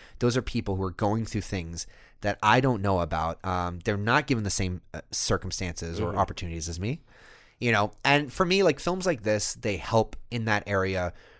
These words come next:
Speaker 1: where it's just, like, just small reminders, like,
Speaker 2: Yeah.
Speaker 1: on top of the ones that I try to do with the people that I know or, like, going to church or, like, on s-, top of that, if pop culture is also helping people realize there are stories beyond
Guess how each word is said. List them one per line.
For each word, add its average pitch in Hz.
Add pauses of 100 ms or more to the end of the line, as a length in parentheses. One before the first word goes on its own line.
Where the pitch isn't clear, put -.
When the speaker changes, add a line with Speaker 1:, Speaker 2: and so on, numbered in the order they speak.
Speaker 1:
where 113
it's 107
just, -
like, 107
just 110
small 147
reminders, 95
like, 98
Speaker 2:
Yeah. 95
Speaker 1:
on 131
top 160
of 143
the 135
ones 123
that 110
I 104
try 104
to 101
do 98
with 95
the -
people 92 (200)
that 92
I 92
know 87
or, 85
like, 85
going 90
to 90
church 90
or, 85 (460)
like, 107
on 120
s-, -
top 147
of 110
that, 104
if -
pop -
culture 123
is 98 (120)
also 104
helping 95 (280)
people 101
realize 92
there 98
are 92
stories 95
beyond 95